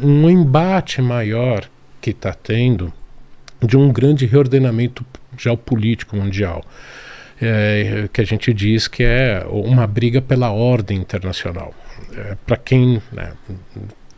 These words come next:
tentar explicar um pouquinho, o que que é a ordem internacional? Um conjunto de princípios, acordos, tratados e organismos internacionais que estabelecem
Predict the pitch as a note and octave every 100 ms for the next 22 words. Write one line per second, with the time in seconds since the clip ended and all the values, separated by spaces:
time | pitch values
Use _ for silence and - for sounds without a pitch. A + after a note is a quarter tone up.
0 | - - - F3 F3 D3 - B2 - A2
1 | G2+ - G2 E3 - C#3+ B2+ A2 A2+ -
2 | G#2+ - G#2 F#2 - - - - - D3+
3 | D#3+ D3 C#3+ G#3 F3+ D3+ - B2+ A#2 -
4 | F3 G3 F3 D#3+ A#2+ - - C3+ D#3 C3
5 | B2 - A2 F#2+ - A#2+ A#2+ G#2+ A#2 G#2+
6 | G#2 A2 B2 A#2+ A2+ A2 A2 - G#2+ A#2
7 | C#3 - C#3 - E3 F3+ D3 D#3+ D#3 G3
8 | G#3